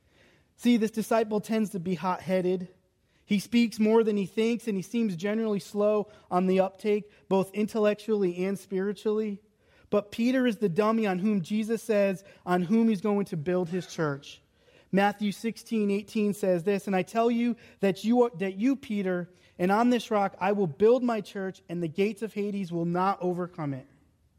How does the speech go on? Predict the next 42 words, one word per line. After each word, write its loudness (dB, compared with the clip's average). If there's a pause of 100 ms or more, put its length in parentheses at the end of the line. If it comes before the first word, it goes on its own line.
(640)
Doctor 2
Obvious 2
reports 0
that 2
even 4
the 6
ministers 4
on 2
staff 2
here 0 (200)
aren't 0
perfect, -2
and 2
they 2
too -4
mess -2
up -6
from -2
time -2
to -4
time. -8 (420)
I 2
did 0
not 0
put -8
that -2
in -8
there. -14
They -6
told -12
me -8
to -12
put -18
that. -6 (920)
<laughs> -20
Let's 2
look 0
to -6
the 0
examples -2
of -8
Christ -4